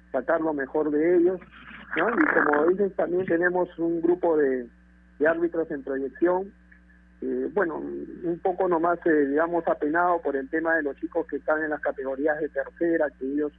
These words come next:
eh, fundamentalmente los torneos de liga y de menores están paralizados y un poco que cortan su proceso de desarrollo, pero bueno, eh, son condiciones que seguramente van a pasar y que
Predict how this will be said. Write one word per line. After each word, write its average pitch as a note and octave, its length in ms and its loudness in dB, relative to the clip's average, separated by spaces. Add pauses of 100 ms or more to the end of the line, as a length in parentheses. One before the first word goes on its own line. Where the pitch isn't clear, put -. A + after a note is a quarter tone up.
(160)
eh, B2 320 -8
fundamentalmente D#3 680 -2
los C#3+ 180 0
torneos D3+ 440 -2
de C#3 120 0
liga D#3 360 4
y C#3 60 2
de C3 140 -2
menores D3 420 0 (560)
están D#3+ 300 -2
paralizados D#3 840 0
y C3+ 40 -8
un - 300 -14 (120)
poco D3+ 340 -4
que C#3+ 120 -8
cortan D#3 480 -4 (480)
su C3+ 80 -6
proceso D3 580 0
de C3+ 100 2 (100)
desarrollo, E3+ 680 2 (520)
pero C3+ 200 0
bueno, D3 240 0 (200)
eh, C3 140 -4 (120)
son D#3 200 0
condiciones D3+ 640 0
que D3 100 0
seguramente D3+ 560 2
van D3+ 180 2
a D#3 80 0
pasar D3+ 460 2
y D3 140 2
que A#2 440 -4